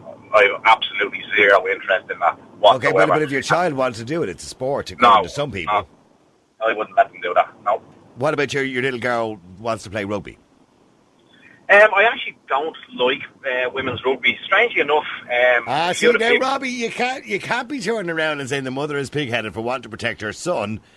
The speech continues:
Speaker 1: Yeah,
Speaker 2: and then
Speaker 1: but I
Speaker 2: you turn around and tell me the same thing. You wouldn't probably let your daughter do it.
Speaker 1: Oh yeah, well, I mean, like, that's, well, she's, well, she,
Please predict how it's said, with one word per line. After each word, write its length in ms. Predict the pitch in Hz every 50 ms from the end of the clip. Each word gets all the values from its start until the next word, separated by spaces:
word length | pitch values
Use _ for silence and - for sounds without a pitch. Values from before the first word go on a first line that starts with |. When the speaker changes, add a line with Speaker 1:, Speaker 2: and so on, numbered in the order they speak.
| _ _ _ -
Speaker 1:
Yeah, 100 | - 165
Speaker 2:
and 80 | - 151
then 100 | 151 156
Speaker 1:
but 80 | 156
I 20 | 202
Speaker 2:
you 120 | 226 247
turn 280 | 185 151 196 180 156 147
around 180 | 147 139 143
and 80 | 143 135
tell 160 | 117 151 147
me 80 | 147 147
the 100 | 139 143
same 260 | 127 - 165 160 156
thing. 180 | 147 165 165 160
You 100 | 160 160
wouldn't 380 | 156 170 160 170 165 147 139 -
probably 240 | 151 160 160 165
let 160 | 165 160 180 196
your 120 | - 175
daughter 340 | 175 208 226 254 262 247 202
do 200 | 131 120 98 78
it. 160 | 65 - - _ _ _ -
Speaker 1:
Oh 140 | - 311 311 370 427
yeah, 140 | 415 320 311
well, 80 | 294 285
I 80 | 294 294
mean, 100 | 294 285 285 277
like, 140 | 262 254 247
that's, 220 | - 254 254 - _ - -
well, 120 | - 208 196
she's, 320 | - 226 247 262 254 220 - - - _ _ _ _ - -
well, 120 | 156 151
she, 240 | - - - - -